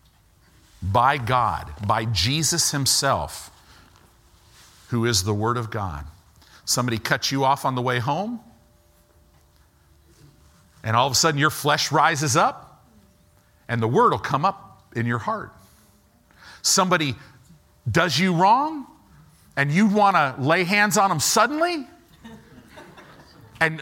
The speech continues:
this verse comes up, "Do good to those that despitefully use you. Forgive." So right now you're in a test,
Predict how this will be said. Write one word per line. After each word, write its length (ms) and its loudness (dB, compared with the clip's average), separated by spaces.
this 240 0
verse 340 2
comes 340 2
up, 480 2
"Do 160 4
good 300 0
to 120 2
those 580 0
that 180 -2
despitefully 840 -2
use 320 0
you. 260 -4
Forgive." 1040 0
So 580 0
right 300 0
now 240 4
you're 260 4
in 80 6
a 60 4
test, 680 2